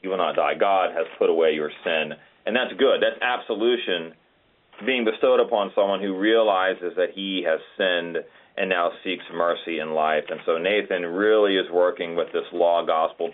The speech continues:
preaching right there to, you know, again, convict him of sin, the king, to show him what he has done is wrong, but then also tell him the gospel, the good news. I wanted to read, I, when I get to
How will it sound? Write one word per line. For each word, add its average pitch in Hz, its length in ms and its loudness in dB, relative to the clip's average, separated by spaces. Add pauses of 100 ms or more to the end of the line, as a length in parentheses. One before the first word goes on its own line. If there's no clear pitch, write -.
preaching 101 380 -4
right 80 280 0
there 78 300 0 (420)
to, 90 320 0 (260)
you 92 80 -8
know, 85 260 2 (360)
again, 90 460 -2
convict 98 480 -2
him 110 400 -2 (520)
of 95 100 2 (140)
sin, 110 440 0
the 95 180 0
king, 107 300 -2
to 90 80 -6 (120)
show 120 200 4
him 110 160 2
what 95 160 2
he 92 60 -2
has 85 200 0
done 95 300 0
is 82 160 -4
wrong, 87 500 0 (400)
but - 160 0
then 98 220 0
also 85 720 2 (1400)
tell 98 200 2
him 82 120 -2
the 78 80 -2
gospel, 78 640 -2 (360)
the 92 80 0
good 90 220 2
news. 82 320 2
I 135 80 2
wanted 151 220 2
to 95 100 2
read, 92 480 -2
I, 117 80 0 (560)
when 117 120 2
I 135 60 0
get 139 160 2
to 120 60 0